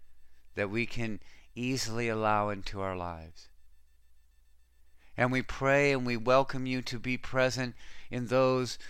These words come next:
who may have at this moment be on a, be in a place of hate, may find their lives surrounded by darkness and evil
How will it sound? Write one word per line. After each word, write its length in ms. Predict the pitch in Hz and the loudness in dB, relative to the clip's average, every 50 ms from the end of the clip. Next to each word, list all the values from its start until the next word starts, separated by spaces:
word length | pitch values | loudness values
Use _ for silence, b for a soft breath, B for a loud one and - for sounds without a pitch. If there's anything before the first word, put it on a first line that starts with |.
| B B B | B B B
who 140 | - - 123 | -6 -6 -4
may 340 | 120 120 123 135 139 143 143 | -2 0 2 2 2 2 4
have 220 | 147 139 123 120 B B B B B B B B - - - - | 2 2 0 -2 B B B B B B B B -12 -14 -12 -12
at 140 | 110 - | -10 -4
this 240 | - 123 123 - - | -2 0 0 0 0
moment 500 | 117 120 131 139 135 131 127 113 92 - | 2 4 4 4 4 2 0 -2 -2 -2
be 160 | - 120 120 | -2 0 2
on 140 | 120 117 117 | 2 2 2
a, 100 | 117 110 - - - b b b b b b b b b - - | 0 -2 -6 -10 -14 b b b b b b b b b -20 -6
be 140 | - 117 120 | -2 0 0
in 80 | 117 117 | 0 0
a 20 | |
place 320 | - - 131 131 131 - | 0 2 4 4 4 4
of 120 | - 110 - | 0 -2 -2
hate, 560 | - 120 123 120 110 101 - - - - - - - - - - - - - - - - - - - - - - - - - - - - - - _ _ - - - | 0 0 0 0 0 -2 -4 -10 -12 -14 -16 -16 -16 -16 -18 -18 -18 -18 -20 -20 -20 -20 -20 -20 -20 -20 -18 -18 -18 -18 -18 -18 -20 -20 -20 -20 _ _ -20 -10 -4
may 180 | 117 123 127 | -2 0 0
find 360 | 123 - 123 123 131 135 135 | 0 2 2 2 2 2 2
their 120 | 131 127 120 | 0 2 2
lives 360 | 120 120 123 120 120 117 - | 4 4 4 4 2 0 -2
surrounded 520 | - - 113 117 120 123 127 120 120 117 | -4 -2 2 4 4 4 4 0 -2 0
by 140 | - 117 117 | 0 0 0
darkness 680 | 113 - 123 113 117 120 - 107 95 90 85 - - | 2 2 2 4 4 2 0 -4 -8 -8 -6 -8 -8
and 160 | - 104 110 87 | -8 -8 -8 -6
evil 500 | 101 120 123 113 101 98 90 87 90 | -4 -4 -4 -4 -4 -6 -6 -8 -10